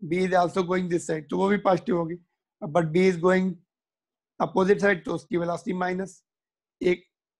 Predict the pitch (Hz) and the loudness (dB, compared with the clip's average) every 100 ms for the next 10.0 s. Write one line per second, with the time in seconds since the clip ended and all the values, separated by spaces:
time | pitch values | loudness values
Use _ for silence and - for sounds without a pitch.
0 | - 165 165 175 165 165 180 - 196 196 | -6 -2 -2 -2 -2 -2 -2 -2 0 -2
1 | - 190 202 190 190 190 185 175 175 165 | -4 -4 -2 0 0 0 -2 -4 -8 -16
2 | _ _ _ _ _ _ _ _ - 165 | _ _ _ _ _ _ _ _ -4 -2
3 | 165 208 185 196 170 208 208 - 185 170 | 2 2 4 2 0 -2 -2 0 0 0
4 | 165 170 269 - _ _ _ _ _ - | -6 -6 -8 -12 _ _ _ _ _ -6
5 | - 233 185 269 - _ _ _ _ _ | -4 0 2 2 -2 _ _ _ _ _
6 | _ _ 208 208 - _ _ _ _ _ | _ _ 0 0 -2 _ _ _ _ _
7 | _ _ _ _ _ _ _ _ _ _ | _ _ _ _ _ _ _ _ _ _
8 | _ _ _ _ _ _ _ _ _ _ | _ _ _ _ _ _ _ _ _ _
9 | - 214 208 196 190 196 214 208 202 185 | 0 0 2 2 4 4 2 2 0 -4